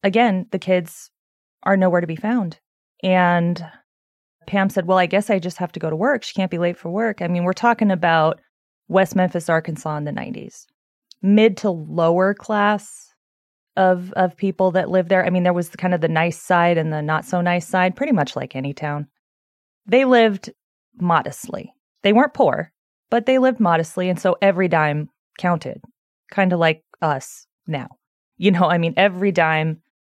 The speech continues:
was important. So Pam went to work. The boys ended up being seen by a neighbor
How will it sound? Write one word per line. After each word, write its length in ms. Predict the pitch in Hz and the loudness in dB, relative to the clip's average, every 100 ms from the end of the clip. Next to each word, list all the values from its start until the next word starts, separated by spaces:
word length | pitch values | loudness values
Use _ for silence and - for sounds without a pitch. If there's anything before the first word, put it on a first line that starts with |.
| _ | _
was 200 | 175 165 | -2 0
important. 500 | 160 214 247 175 147 _ _ _ _ _ _ _ _ _ - - | -2 0 0 -2 -8 _ _ _ _ _ _ _ _ _ -20 -8
So 200 | 214 202 | -2 0
Pam 240 | 190 170 | 0 0
went 120 | 151 | -4
to 80 | 156 | -8
work. 260 | 143 - _ _ _ _ _ _ _ - | -12 -16 _ _ _ _ _ _ _ -6
The 60 | 180 | 2
boys 340 | 247 294 277 | 4 4 4
ended 240 | 269 262 | 2 4
up 160 | 226 220 | 2 2
being 220 | 220 208 | 2 2
seen 340 | - - 226 226 | 0 0 4 4
by 120 | 226 | 4
a 100 | 214 | 2
neighbor 520 | 165 143 147 196 | 2 -2 -4 -4